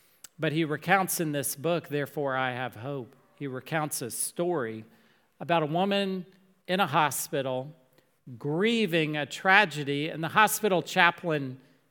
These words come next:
comes in. He tells this story. Hospital chaplain comes in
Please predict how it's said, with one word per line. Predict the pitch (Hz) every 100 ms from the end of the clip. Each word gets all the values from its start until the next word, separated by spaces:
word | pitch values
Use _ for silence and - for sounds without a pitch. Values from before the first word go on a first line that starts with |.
| _
comes | - 180 175 143
in. | 165 156 127 131 147 _ _ _ _ _ - -
He | 143
tells | 170 160 135
this | 156 -
story. | - 170 160 135
Hospital | 131 160 - 170 139
chaplain | 170 156 - 147 127
comes | - 165 147 123
in | 151 147 135 131